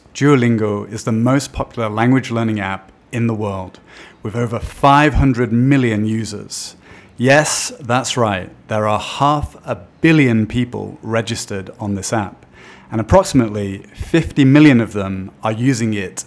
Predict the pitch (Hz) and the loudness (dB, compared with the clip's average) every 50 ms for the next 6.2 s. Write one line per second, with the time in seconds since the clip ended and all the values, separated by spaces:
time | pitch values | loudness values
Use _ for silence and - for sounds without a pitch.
0 | - - - 113 110 117 120 127 131 131 117 107 104 104 98 101 98 95 - - | -14 -12 -10 -8 -4 -2 0 2 2 2 2 0 0 -2 -4 -6 -8 -8 -10 -12
1 | - - - - 107 95 104 101 104 113 104 95 - - - - - - - _ | -16 -14 -10 -8 -8 -6 -4 -4 -2 -2 -2 -2 -6 -10 -20 -20 -20 -20 -20 _
2 | _ _ _ _ _ _ _ _ _ _ _ _ _ _ _ - - - - - | _ _ _ _ _ _ _ _ _ _ _ _ _ _ _ -20 -20 -20 -20 -20
3 | - - - 104 131 120 123 151 151 156 151 147 135 - 135 123 120 120 123 123 | -16 -12 -8 -4 -2 0 2 2 4 4 4 4 4 2 0 0 2 2 0 0
4 | 120 - - 110 107 120 - - - - - - - - - 120 113 107 104 104 | -2 -2 -4 -4 -4 -4 -6 -8 -12 -14 -14 -14 -18 -10 -6 -4 -4 -2 -2 -2
5 | 104 101 - 117 120 127 131 127 - 123 113 104 107 110 101 127 131 135 120 107 | -4 -4 -4 0 0 2 2 0 0 -2 -2 -2 -2 -2 0 2 2 4 2 2
6 | 98 101 123 156 | 0 -2 -4 -8